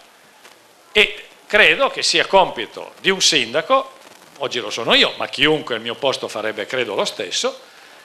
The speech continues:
battersi perché la Fiat continui a considerare l'Italia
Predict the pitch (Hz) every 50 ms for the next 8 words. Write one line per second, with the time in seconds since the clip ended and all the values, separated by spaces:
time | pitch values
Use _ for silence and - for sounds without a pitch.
0 | - - - - - - _ _ - 196 175 175 - - - - - 240 - -
1 | 139 117 - 156 139 147 147 - - 214 151 - - 156 151 147 - - 185 160
2 | 135 127 113 107 101 92 92 - - - 151 - 170 160 143 - 170 156 160 165
3 | 170 170 156 135 127 127 135 143 - - 170 156 135 120 110 104 101 98 92